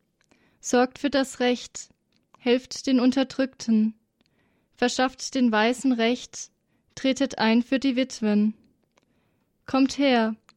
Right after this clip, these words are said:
wir wollen sehen, wer von uns Recht hat, spricht der Herr.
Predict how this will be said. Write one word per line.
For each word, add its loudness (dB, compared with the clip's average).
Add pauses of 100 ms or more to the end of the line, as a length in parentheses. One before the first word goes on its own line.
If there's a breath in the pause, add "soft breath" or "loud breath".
wir 2
wollen 4
sehen, 0
wer -2
von 0
uns -2
Recht -2
hat, -2
spricht -4
der 2
Herr. 0